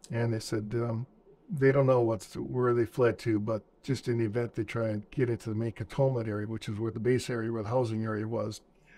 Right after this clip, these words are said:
take up positions in the ditch here. So we took up positions in the ditch there for the rest of the night. Then early in the morning, they threw, um,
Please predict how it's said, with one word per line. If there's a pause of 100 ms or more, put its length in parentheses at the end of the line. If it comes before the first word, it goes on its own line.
(360)
take
up
positions
in
the
ditch
here. (800)
So
we
took
up
positions
in
the
ditch
there
for
the
rest
of
the
night. (680)
Then
early
in
the
morning,
they
threw,
um,